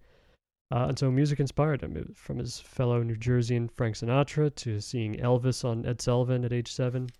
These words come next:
and then the Beatles seven years later, uh, he knew pretty early on what his calling was. It was then just a matter of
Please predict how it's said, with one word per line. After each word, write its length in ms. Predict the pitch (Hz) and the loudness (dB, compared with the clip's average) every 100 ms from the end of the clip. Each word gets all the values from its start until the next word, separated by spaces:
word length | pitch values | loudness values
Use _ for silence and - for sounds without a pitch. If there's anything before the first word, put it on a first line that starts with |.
| _ _ _ _ _ _ - | _ _ _ _ _ _ -2
and 100 | 110 | 0
then 100 | 107 | 0
the 60 | |
Beatles 340 | 98 107 110 107 | 0 0 0 0
seven 280 | 120 110 | -2 -2
years 200 | 110 104 | -2 0
later, 360 | 113 117 117 117 - - - _ _ - | 2 4 2 -2 -10 -20 -20 _ _ -2
uh, 80 | |
he 140 | 113 131 | 0 2
knew 100 | 139 | 2
pretty 300 | - 175 160 | 2 2 4
early 240 | 147 135 | 4 4
on 200 | 131 120 | 4 4
what 100 | 113 | 2
his 120 | 110 | 0
calling 380 | - 127 113 104 101 | 2 2 4 2 0
was. 260 | 113 - | -4 -6
It 60 | - | -8
was 160 | 117 | -6
then 320 | 107 110 107 104 - | -4 -4 -4 -8 -16
just 180 | - 123 | -10 -6
a 60 | |
matter 400 | 107 110 110 110 | -2 0 2 0
of 240 | 110 101 | 0 -2